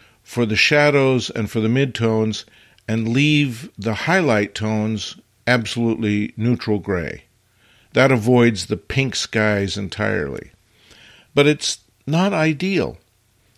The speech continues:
And I, I don't know what's going on, where in the process the pink sky gets created, but somewhere between Lightroom and my print, or Lightroom and my finished P D F, or Lightroom and my website,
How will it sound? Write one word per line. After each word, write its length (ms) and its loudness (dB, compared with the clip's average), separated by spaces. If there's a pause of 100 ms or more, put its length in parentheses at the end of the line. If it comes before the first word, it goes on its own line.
And 200 -2
I, 200 -2
I 120 2
don't 200 2
know 180 6
what's 420 4
going 420 2
on, 240 0
where 400 4
in 140 2
the 60 0
process 640 0
the 120 -8
pink 380 -4
sky 400 2
gets 260 -4
created, 680 0
but 80 -6
somewhere 500 2
between 440 -2
Lightroom 720 0 (500)
and 180 0
my 160 0
print, 540 -2
or 200 -2
Lightroom 800 2
and 200 -4
my 200 -4
finished 460 -2
P 160 0
D 180 0
F, 300 0
or 220 -2
Lightroom 760 0
and 240 -6
my 320 -6 (400)
website, 760 0